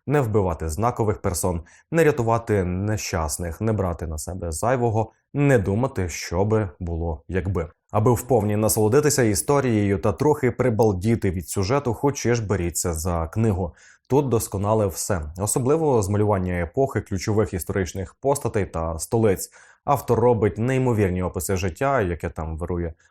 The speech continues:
архітектури, атмосфери та як персоналі, сформовані ритмом свого часу, впливали на тогодення та майбутнє людства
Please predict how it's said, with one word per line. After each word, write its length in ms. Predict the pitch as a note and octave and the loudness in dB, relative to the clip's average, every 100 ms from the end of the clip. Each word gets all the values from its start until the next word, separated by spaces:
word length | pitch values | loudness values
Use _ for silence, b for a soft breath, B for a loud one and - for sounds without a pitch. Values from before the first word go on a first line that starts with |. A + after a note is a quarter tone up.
| b | b
архітектури, 760 | B2+ A2+ G2+ - - D3+ G2+ E2 | -6 -4 -4 -4 2 4 4 0
атмосфери 580 | F2 D#2+ - C#3 G#2 E2+ | -4 -4 0 2 2 -2
та 180 | - F2+ | -4 -4
як 300 | E2+ G#2 F2+ | 0 -2 -2
персоналі, 680 | G2 F2+ F#2 F#2 A#2 A2 F2 | -4 -6 -4 -2 -2 -2 -4
сформовані 680 | - F2+ G2+ G2+ G2 F#2 F#2 b - | -4 -4 -2 -2 -2 -4 -6 b -6
ритмом 420 | B2+ C3 A2+ G2+ | -2 -2 0 -2
свого 420 | F2 F2+ D#2+ A2 | -4 -6 -4 -4
часу, 360 | C3+ C3+ F2 F2+ | 0 0 -2 -4
впливали 480 | E2 E2 E2 B2+ G2+ | -8 -6 -2 0 0
на 180 | D#2+ D#2 | -4 -6
тогодення 500 | E2+ E2+ B2 B2 E2+ | -6 -2 -2 -2 -2
та 300 | F2 E2 D#2+ | -4 -6 -6
майбутнє 520 | E2 F2 G2 F2 E2 | -6 -4 -6 -6 -8
людства 440 | F2+ F#2+ G2 F2 | -6 -6 -6 -8